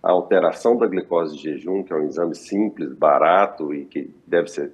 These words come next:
mesmo solicitado de rotina, ela é o principal marcador dessa evolução.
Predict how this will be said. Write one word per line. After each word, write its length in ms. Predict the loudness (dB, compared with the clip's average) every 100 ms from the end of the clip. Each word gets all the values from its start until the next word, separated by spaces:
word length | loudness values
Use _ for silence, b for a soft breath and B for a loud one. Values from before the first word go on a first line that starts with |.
| -8
mesmo 280 | -6 -6 -6
solicitado 640 | -6 -6 -8 0 0 0
de 80 | -4
rotina, 680 | -2 -2 -4 -4 0 0 B B B _ _
ela 240 | 0 2
é 60 | 4
o 80 | 2
principal 540 | -2 -2 -4 0 2
marcador 600 | 2 0 0 -2 -2 -4
dessa 240 | -4 -4 -6
evolução. 580 | -6 -8 -8 -8 -10